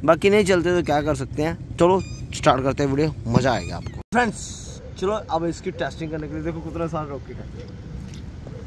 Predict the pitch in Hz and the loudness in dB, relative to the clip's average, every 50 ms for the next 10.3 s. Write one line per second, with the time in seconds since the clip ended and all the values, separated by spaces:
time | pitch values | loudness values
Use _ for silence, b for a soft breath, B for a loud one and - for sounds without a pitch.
0 | - - - - - - - - - - - - - - - - - - - - | -14 -14 -14 -14 -14 -12 -12 -12 -12 -14 -14 -14 -12 -12 -12 -12 -12 -12 -12 -12
1 | - - - - - - - 175 196 190 196 196 190 180 175 170 160 151 143 139 | -12 -12 -12 -12 -12 -8 -4 -2 0 0 0 0 0 -2 -2 -2 -4 -4 -6 -6
2 | 147 160 170 - 190 180 - - - - - - - - - - - - - - | -4 -4 -4 -2 -4 -4 -4 -6 -10 -10 -10 -10 -10 -10 -10 -12 -12 -12 -12 -12
3 | - - - - - - 156 160 165 156 143 165 160 151 - 156 139 127 - - | -12 -12 -12 -10 -8 -6 -6 -4 -4 -4 -4 -4 -4 -4 -4 -6 -8 -8 -8 -10
4 | 143 - 143 135 135 127 - 139 127 123 117 110 101 - 95 - - - - 110 | -10 -10 -8 -6 -6 -6 -6 -6 -8 -8 -8 -8 -8 -10 -10 -12 -10 -10 -10 -10
5 | 107 - - - - - - - - - - - - - - - - - 175 180 | -10 -10 -10 -10 -10 -10 -12 -12 -14 -14 -12 -12 -12 -12 -14 -12 -8 -6 -4 -2
6 | 180 175 - 190 190 185 185 202 214 190 175 165 - - - - 160 143 120 123 | -2 -2 -2 -2 0 2 2 2 2 2 0 -2 -2 -6 -10 -8 -8 -6 -6 -6
7 | 143 156 170 180 180 160 131 143 156 156 147 - 151 165 170 170 156 - 170 180 | -8 -6 -6 -8 -8 -8 -6 -4 -2 -2 -2 -4 -4 -4 -4 -4 -4 -4 -6 -6
8 | - - 165 143 131 131 143 156 156 160 160 156 185 180 175 185 180 175 175 185 | -6 -6 -6 -6 -6 -6 -6 -4 -4 -4 -4 -4 -2 0 0 2 4 4 2 2
9 | 196 208 - - - - - - - - - - 151 165 165 156 143 151 151 147 | 0 -4 -4 -6 -10 -12 -12 -12 -14 -12 -8 -4 -2 0 0 0 2 0 0 0
10 | - 160 170 196 214 233 | -2 -6 -4 -4 -4 -4